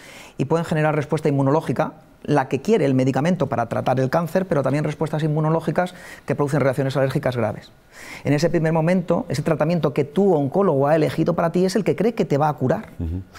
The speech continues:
Speaker 1: Cuando tenías una reacción alérgica, ese paciente debía dejar ese medicamento y sus oportunidades de resolver su cáncer bajaban. Incluso, mm,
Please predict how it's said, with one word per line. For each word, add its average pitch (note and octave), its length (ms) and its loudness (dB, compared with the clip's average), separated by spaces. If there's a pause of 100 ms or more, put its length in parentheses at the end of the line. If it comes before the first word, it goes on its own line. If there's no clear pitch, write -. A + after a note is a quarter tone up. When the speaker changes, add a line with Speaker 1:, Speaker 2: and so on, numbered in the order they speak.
(200)
Speaker 1:
Cuando C#3+ 220 2
tenías E3 260 0
una A3+ 160 2
reacción G#3+ 320 0
alérgica, A3 480 0 (560)
ese D3+ 320 0
paciente G3 560 0 (720)
debía D#3 380 4
dejar D3 220 2
ese D#3 120 -2
medicamento F#3+ 540 0 (480)
y E3+ 80 2
sus - 180 0
oportunidades F#3 960 0 (120)
de C3 260 0
resolver C#3+ 460 0
su G#3 120 -2
cáncer F#3+ 380 -2 (340)
bajaban. G#3 360 -6 (600)
Incluso, C#3+ 520 0 (580)
mm, - 260 -6